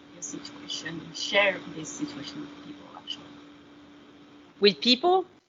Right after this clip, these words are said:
Speaker 1: Yeah.
Speaker 2: I took, yeah, I said, I think on social media when I returned, I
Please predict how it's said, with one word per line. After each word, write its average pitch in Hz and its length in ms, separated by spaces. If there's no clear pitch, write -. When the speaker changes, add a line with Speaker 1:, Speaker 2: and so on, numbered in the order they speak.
Speaker 1:
Yeah. - 140
Speaker 2:
I 175 100
took, 254 220
yeah, 226 180
I 196 100
said, 220 320
I 160 80
think 226 480
on 208 120
social 254 360
media 254 220
when 208 180
I 185 60
returned, 185 420
I 170 140